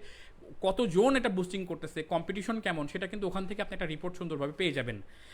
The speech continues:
তো এটা আজকে দেখাতে পাচ্ছি না, নেক্সট ক্লাসে আমি ইনশাল্লাহ গ্রুপে আমি প্রয়োজন একটা স্ক্রিন রেকর্ড করে আপনাদের আমি দিয়ে দিব,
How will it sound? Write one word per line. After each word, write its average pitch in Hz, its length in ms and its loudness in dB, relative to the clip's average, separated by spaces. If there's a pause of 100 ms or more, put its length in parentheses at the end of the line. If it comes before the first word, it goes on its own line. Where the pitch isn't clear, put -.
(160)
তো 180 140 -6
এটা 156 180 4
আজকে 151 360 2
দেখাতে 196 300 4
পাচ্ছি 202 280 0
না, 262 140 2
নেক্সট 196 340 -2
ক্লাসে 208 340 -2
আমি 190 160 0
ইনশাল্লাহ 196 380 0
গ্রুপে 165 380 0
আমি 175 260 2 (240)
প্রয়োজন 180 300 4
একটা 202 160 2 (160)
স্ক্রিন 233 280 0
রেকর্ড 202 280 2
করে 226 160 4
আপনাদের 170 280 0
আমি 160 120 -2
দিয়ে 170 220 0
দিব, 185 240 2